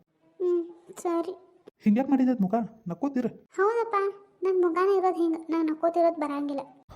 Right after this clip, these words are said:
Speaker 2: ಆಯ್ತ್ ಬಿಡವ್ವ, ಎದಕ್ಕ?
Speaker 1: <clears throat> ಏನ್ ಮಾಡತ್ತಿಪ್ಪ? ಬಂದ ಮುದುಕಿ ತಲೆ ಕೆಡ್ಸಾಕ ಕಡೆ. ಆಕಿ ನೋಡ ನನ್ ಸಿಟ್ಟು ಬರ್ತೈತಿ.
Speaker 2: ಏಯ್, ಹಂಗ್ಯಾಕಂತಿ?
Speaker 1: ಹ್ಮ್, ಏನಿಲ್ಲ ತಗೋರಿ.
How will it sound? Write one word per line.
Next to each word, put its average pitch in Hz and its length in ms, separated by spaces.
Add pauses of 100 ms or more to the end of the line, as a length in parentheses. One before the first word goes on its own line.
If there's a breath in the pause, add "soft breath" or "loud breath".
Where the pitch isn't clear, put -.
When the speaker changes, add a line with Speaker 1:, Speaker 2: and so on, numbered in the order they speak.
(120)
Speaker 2:
ಆಯ್ತ್ 196 300
ಬಿಡವ್ವ, 185 300
ಎದಕ್ಕ? 220 340 (840)
Speaker 1:
<clears throat> 330 600 (440)
ಏನ್ 320 280
ಮಾಡತ್ತಿಪ್ಪ? 359 380 (1500)
ಬಂದ 285 280 (300)
ಮುದುಕಿ 277 360 (360)
ತಲೆ 269 200
ಕೆಡ್ಸಾಕ 269 480 (100)
ಕಡೆ. 269 160 (400)
ಆಕಿ 294 280
ನೋಡ 277 260 (180)
ನನ್ 339 140
ಸಿಟ್ಟು 302 240
ಬರ್ತೈತಿ. - 360 (340)
Speaker 2:
ಏಯ್, 185 160 (180)
ಹಂಗ್ಯಾಕಂತಿ? 185 500 (200)
Speaker 1:
ಹ್ಮ್, 370 300 (1000)
ಏನಿಲ್ಲ 370 460
ತಗೋರಿ. 349 320